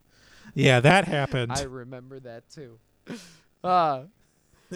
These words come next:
Speaker 2: so, what else? This film, I think, though, a good point in this film is they actually, uh, showcase technology being used for psychological means. And that's kinda up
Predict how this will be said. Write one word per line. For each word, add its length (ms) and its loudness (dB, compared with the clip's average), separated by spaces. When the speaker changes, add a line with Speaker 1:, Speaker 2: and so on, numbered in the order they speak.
Speaker 2:
so, 540 4
what 240 4
else? 260 0
This 240 -6
film, 540 0
I 140 6
think, 300 -2
though, 240 2
a 80 2
good 260 0
point 240 0
in 120 -6
this 180 -8
film 320 -4
is 220 -8
they 180 0
actually, 720 -2
uh, 220 0
showcase 960 0
technology 800 0
being 320 -6
used 480 -6
for 160 -6
psychological 920 2
means. 480 -14
And 100 0
that's 180 4
kinda 300 2
up 140 4